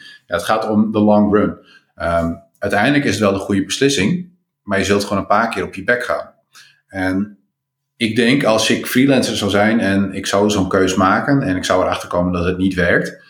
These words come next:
eh, dat je dan dichterbij bent dan je was toen je, voordat je die keus maakte. Ik denk, als je op het punt zit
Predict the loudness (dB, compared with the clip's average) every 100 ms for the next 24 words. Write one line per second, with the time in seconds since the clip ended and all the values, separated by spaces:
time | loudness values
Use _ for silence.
0 | -20 -20 _ -4 0 2 2 0 -6 -14
1 | _ _ _ _ _ _ -4 -2 0 2
2 | 4 4 2 0 0 2 4 4 2 0
3 | -8 _ _ _ -2 2 4 2 0 0
4 | 0 0 0 -2 -8 _ _ _ _ _
5 | _ _ _ _ _ _ _ _ -4 0
6 | 2 2 -4 -2 2 2 4 2 0 -4
7 | -10 -2 2 2 -2 -8 -4 -4 -2 -4
8 | -6 -6 -10 -16 -18 -18 -12 -4 -2 2
9 | 2 2 2 2 2 0 0 0 2 2
10 | 0 0 -8